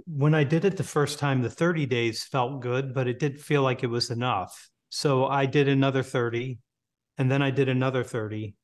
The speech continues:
and then I stayed on it after that. But I think that if you don't give it enough time to sort of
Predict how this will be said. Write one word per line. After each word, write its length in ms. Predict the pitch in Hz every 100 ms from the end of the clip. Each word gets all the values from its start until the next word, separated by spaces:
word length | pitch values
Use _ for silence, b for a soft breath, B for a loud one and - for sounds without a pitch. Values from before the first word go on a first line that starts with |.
| _
and 180 | 143 139
then 180 | 143 139
I 340 | 139 131 120
stayed 420 | 107 - 151 139
on 240 | 131 131 120
it 180 | 117 - 220
after 380 | 131 120 - 117
that. 320 | 110 110 - b b _ -
But 280 | 135 135 -
I 100 | 135
think 380 | - 180 185 185
that 200 | 151 143
if 200 | 131 139
you 260 | 131 120 -
don't 260 | 156 165 160
give 160 | 170 147
it 120 | 127
enough 340 | 123 127 -
time 540 | - 135 131 123 110 107
to 120 | -
sort 320 | 107 139 127
of 220 | 117 104